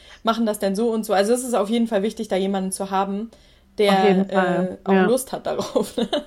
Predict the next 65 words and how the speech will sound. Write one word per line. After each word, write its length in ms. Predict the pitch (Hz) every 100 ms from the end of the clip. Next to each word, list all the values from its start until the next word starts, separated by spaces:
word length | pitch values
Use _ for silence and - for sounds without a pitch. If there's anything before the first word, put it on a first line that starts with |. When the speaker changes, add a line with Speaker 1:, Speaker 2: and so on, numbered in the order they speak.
| - 453 320 247 180
Speaker 1:
Und 60 | 208
Speaker 2:
Auf 160 | 202
jeden 260 | 202 196 185
Fall. 240 | 185 175
Speaker 1:
das 80 | 165
Speaker 2:
Also 100 | 175
das 100 | 185
Speaker 1:
so 60 | 190
Speaker 2:
kann 100 | 202
ich 60 |
auch 60 | -
Speaker 1:
umsetzt. 380 | - 180 - -
Speaker 2:
echt 60 | -
empfehlen, 480 | 180 - 190 170 165
weil 320 | 165 165 175
Speaker 1:
Ja. 40 |
Speaker 2:
ich 140 | 175 -
bin 140 | 185
da 140 | 185
total 600 | 165 175 185 165 165 165 156
überfordert 640 | 165 170 - 165 160 160
und 160 | 160 165
habe 120 | 170
da 140 | - 156
keine 380 | - 160 160
Speaker 1:
Ja. 20 | 160
Speaker 2:
Ahnung, 420 | - 160 160 160 170 -
wat-, 300 | 175 - -
wie 260 | 175 180 -
ich 160 | 175
jetzt 240 | - 170 -
irgendwas 400 | 170 180 165 -
hier 200 | 175 165
ver-, 460 | 180 170 165 -
abrechnen 600 | - - 165 170 170 165
kann. 280 | 170 175 175
Und 120 | - 160
Speaker 1:
Mhm. 340 | 196 196 202 226 _ _
Speaker 2:
weil 100 | 170
ich 60 | 196
Speaker 1:
Gerade 160 | 220 214
Speaker 2:
aber 100 | 190
Speaker 1:
wenn 80 |
man 80 | 202
Speaker 2:
mein, 100 | 202
Speaker 1:
auch 40 | 220
noch 100 | 220
Speaker 2:
ja. 40 |
Speaker 1:
selbstständig 560 | - 202 190 208 202 202
ist 260 | 185 202 196
dann 220 | 185 185
und 240 | 180 180 - - -
ja, 180 | - 170
Speaker 2:
Das 120 | 190
Speaker 1:
auf 40 | 185
Speaker 2:
war 80 | 233
Speaker 1:
jeden 80 | 185
Speaker 2:
schon, 100 | 233
Speaker 1:
Fall. 120 | 214
Speaker 2:
genau, 240 | 196 208 185
das 180 | 196
war 80 | 196
schon 160 | 190 202
in 100 | 214
Berlin, 640 | 208 226 269 202 170 170